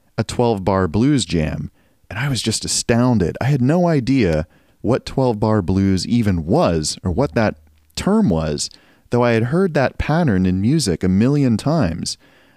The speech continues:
And whatever he, whatever it was he was doing, to me, sounded like a real song. And that was my first inkling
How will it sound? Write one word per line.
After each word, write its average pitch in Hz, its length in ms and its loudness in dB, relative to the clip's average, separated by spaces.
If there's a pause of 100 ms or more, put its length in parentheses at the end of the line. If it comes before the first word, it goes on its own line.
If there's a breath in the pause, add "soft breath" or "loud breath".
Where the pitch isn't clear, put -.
(140 soft breath)
And 95 200 0
whatever 156 460 2
he, 147 180 -2 (220)
whatever 202 320 2
it 175 40 2
was 156 200 2
he 147 100 2
was 113 120 2
doing, 98 420 2
to - 120 -4
me, 110 320 2
sounded 87 480 0
like 78 300 0 (120)
a 95 80 0
real 85 320 0
song. 80 560 0 (720 soft breath)
And 110 240 2
that - 100 -2
was 220 160 0
my 143 140 2
first 139 400 -2
inkling 90 600 0